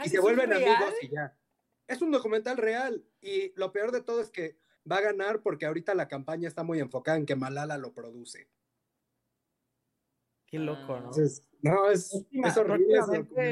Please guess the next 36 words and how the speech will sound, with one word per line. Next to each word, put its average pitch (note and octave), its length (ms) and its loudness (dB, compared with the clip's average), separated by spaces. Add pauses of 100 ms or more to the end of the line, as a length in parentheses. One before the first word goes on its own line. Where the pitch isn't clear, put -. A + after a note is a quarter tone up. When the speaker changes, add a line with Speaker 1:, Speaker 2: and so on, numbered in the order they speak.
(120)
Speaker 1:
documental. F3 200 0
Speaker 3:
una A3 220 -2
película G3+ 500 -2
dirigida F#3 380 -6
por F3+ 160 -6
Peter F3 220 -4
Farrell F3 360 -2
y E3+ 60 -8
ahí D#3+ 140 -8
le D#3 100 -8
va D#3 60 -6
a - 20 -10
hacer E3 140 -14
el D#3+ 80 -14
pinche D#3 560 -10 (380)
Speaker 1:
<laughs> - 440 -18
Speaker 3:
no D#4+ 160 -8
mames. C#4 260 -8 (1040)
Speaker 1:
Güey, G#3+ 300 2
o F#3+ 80 -2
sea, G3+ 120 2
y F#3+ 40 -2
lo G3 140 -4
peor G#3 220 -4
es B3+ 100 -8
que F3+ 260 -4
en F3 200 -8
el E3 140 -10
corto G#3+ 420 -6
los E3 120 -14
musulmanes D#3+ 600 -14
se - 220 -2
enteran F#3 500 -2
que F3 80 -2
el D#3 80 -2
güey F3 340 -2